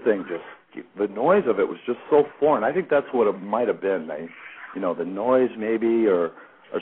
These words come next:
something like that, was just so foreign that it just scared the living heck out of me. And my,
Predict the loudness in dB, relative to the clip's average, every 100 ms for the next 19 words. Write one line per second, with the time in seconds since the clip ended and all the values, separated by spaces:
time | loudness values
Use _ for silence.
0 | -2 -2 -2 -6 -6 -2 -2 -4 -10 -16
1 | -6 2 2 2 -2 2 2 2 -2 -8
2 | -8 -16 -18 -20 _ -6 -4 -4 -6 -10
3 | -14 -16 -8 0 2 2 -2 -4 -4 0
4 | 2 2 -2 -8 -6 -2 -2